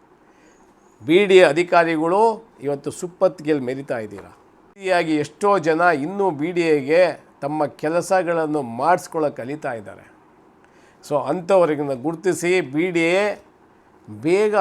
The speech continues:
ಆದಷ್ಟು ಬೇಗ ಅವರಿಗೆ ಸೇಲ್ ಡೀಡ್ ಕೊಡುವಂಥ ಕೆಲಸ ಮಾಡಿದ್ರೆ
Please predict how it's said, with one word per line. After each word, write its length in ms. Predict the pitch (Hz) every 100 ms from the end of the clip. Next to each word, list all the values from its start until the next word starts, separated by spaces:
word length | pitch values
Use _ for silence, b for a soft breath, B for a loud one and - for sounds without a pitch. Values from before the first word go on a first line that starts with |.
| 165
ಆದಷ್ಟು 360 | 165 170 143 156 123
ಬೇಗ 180 | 175 190 180 156
ಅವರಿಗೆ 420 | 151 143 135 185 190 180 - _ _ _ _ _ _ _ _ -
ಸೇಲ್ 280 | - 214 226
ಡೀಡ್ 160 | 196 160
ಕೊಡುವಂಥ 320 | 165 160 156 147 110
ಕೆಲಸ 220 | 143 147 175 160
ಮಾಡಿದ್ರೆ 380 | 143 123 127